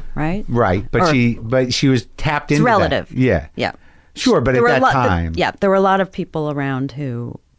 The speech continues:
Speaker 1: you know, admired her as an artist.
Speaker 2: But, like, I,
Speaker 1: So.
Speaker 2: I just picture that scene that I used to see on, like, television in the seventies, you know, like, you watch Dick Cavett or something.
Speaker 1: Yeah.
Speaker 2: And, you know, you'd see, you know,
Speaker 1: <laughs> Dick Cavett was great.
Speaker 2: Yeah,
Speaker 1: He's
Speaker 2: George,
Speaker 1: still alive.
Speaker 2: I know.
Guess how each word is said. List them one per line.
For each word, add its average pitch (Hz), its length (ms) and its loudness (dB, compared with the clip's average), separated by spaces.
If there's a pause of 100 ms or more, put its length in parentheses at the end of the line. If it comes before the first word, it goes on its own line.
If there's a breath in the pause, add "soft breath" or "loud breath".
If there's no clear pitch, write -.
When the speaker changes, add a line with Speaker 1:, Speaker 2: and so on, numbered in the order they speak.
(260)
Speaker 1:
you 143 100 -12
know, 92 180 -10
admired 120 500 -4
her 120 180 -8
as 110 120 -12
an 104 120 -8
artist. - 640 -14
Speaker 2:
But, 156 80 2
like, 165 220 2
I, 165 180 2
Speaker 1:
So. 170 100 2
Speaker 2:
I 165 60 4
just 165 220 -2
picture - 320 0
that 131 180 0
scene 165 220 2
that 123 160 4
I 117 60 4
used 113 180 0
to 120 80 0
see 123 260 2
on, 113 180 2
like, 107 200 0
television 120 480 2
in 92 160 4
the 92 80 2
seventies, 87 520 0
you 95 80 2
know, 92 140 4
like, 90 220 2 (920 loud breath)
you 113 140 4
watch 120 240 0
Dick 123 180 -2
Cavett 117 400 0
or 92 80 4
something. 82 500 -2 (240 loud breath)
Speaker 1:
Yeah. 139 200 -2 (320)
Speaker 2:
And, 113 160 4
you 113 80 4
know, 110 100 2
you'd 101 220 2
see, 107 260 2 (120)
you 104 40 2
know, - 220 2
Speaker 1:
<laughs> - 80 -14
Dick - 160 -4
Cavett 120 400 -4
was - 120 -10
great. - 340 -6
Speaker 2:
Yeah, 113 260 2
Speaker 1:
He's 110 80 2
Speaker 2:
George, 117 100 2
Speaker 1:
still 247 80 2
alive. 240 320 -2 (120)
Speaker 2:
I 117 100 2
know. 170 260 2